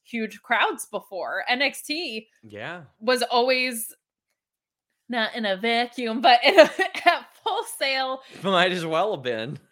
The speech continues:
Speaker 1: Might as well have been, yeah,
Speaker 2: I mean, they're,
Speaker 1: truly.
Speaker 2: they're, they're working in front of the same fans every single week, too.
Speaker 1: Same fans every single time. And, you know, in the pandemic, they weren't even, there was no shot of them traveling even when they were on T V. So it's not like,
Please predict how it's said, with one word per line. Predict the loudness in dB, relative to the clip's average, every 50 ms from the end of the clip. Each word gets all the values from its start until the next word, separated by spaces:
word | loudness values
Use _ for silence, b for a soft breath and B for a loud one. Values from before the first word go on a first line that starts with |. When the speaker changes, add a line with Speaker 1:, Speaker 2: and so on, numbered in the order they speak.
| _ -2
Speaker 1:
Might | 2 2 4 6 6
as | 6 6 6
well | 6 4 4 4 4 2 0
have | 0
been, | 0 2 2 0 0 0
yeah, | 0 2
Speaker 2:
I |
mean, | 2 2 0 0 -2 0
they're, | 0 0
Speaker 1:
truly. | 0 -2 -2
Speaker 2:
they're, | -2 -2 -2 0
they're | 0 -2 -2 0
working | -2 -2 -4 -4 -4
in | -6 -6
front | -4 -4 -6
of | -4
the | -6 -8
same | -10 -8 -6 -6 -4 -4 -4 -4 -6 -6
fans | -4 -4 -4 -2 -4 -4 -4 -2
every | -2 -2 -2 -4 -6
single | -8 -8 -8 -6 -6 -6 -6
week, | -6 -8 -8 -10 -12 _ -10
too. | -8 -6 -4 -4 -4 -6 -10 -12 _ _ _ _ _
Speaker 1:
Same | -8 -4 -2 -2 -2 -2
fans | -2 -2 0 0 0
every | -2 -2 -2 -4 -6
single | -6 -6 -6 -4 -6 -6
time. | -4 -2 0 0 2 0 -2 -4
And, | -6 -4 -2 -2 -2 -4 -4 -8 -14 -14 -16 _ _ _ _ -8
you | -4
know, | 0 2 2
in | 2 0
the | -2 -4
pandemic, | -6 -4 -6 -4 -4 -4 -4 -2 -4 -6 -6 -4
they | -6 -6
weren't | -6 -6 -8 -10 -10
even, | -14 -16 -16 -20 _ _ _ _ _ _ _ -14
there | -12 -10 -10
was | -8 -8 -6
no | -6 -6 -6
shot | -6 -4 -2 0 0 0 -2
of | -4 -4
them | -4 -4 -4 -4
traveling | -2 0 0 0 0 -4 -8 -8
even | -8 -8 -8 -8 -8
when | -6 -6
they | -6 -4
were | -2 0 2 4
on | 4 4 2 -2
T | -6 -10 -10 -10
V. | -8 -8 -10
So | -8 -6 -2 -2 0 0 -2 -6 b b b b b b b
it's | -10 -10 -8
not | -6 -2 -2 0 -2 -2 -6 -8
like, | -6 -2 -2 -2 -2 -2 -6